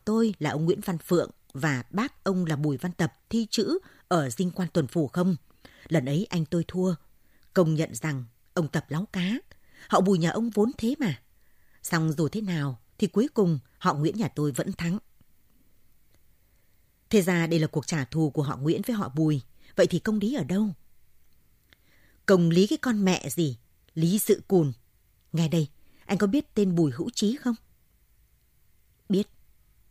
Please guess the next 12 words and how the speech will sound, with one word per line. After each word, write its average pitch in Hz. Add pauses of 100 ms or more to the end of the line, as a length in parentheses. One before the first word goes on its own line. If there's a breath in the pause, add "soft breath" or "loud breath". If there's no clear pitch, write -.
(120)
Ông 175
ta 180
là 151
anh 165
họ 170 (100)
tôi." 175 (1400)
"Bùi 196
Hữu 208
Trí 226
hiện 208
làm 175
gì?" 180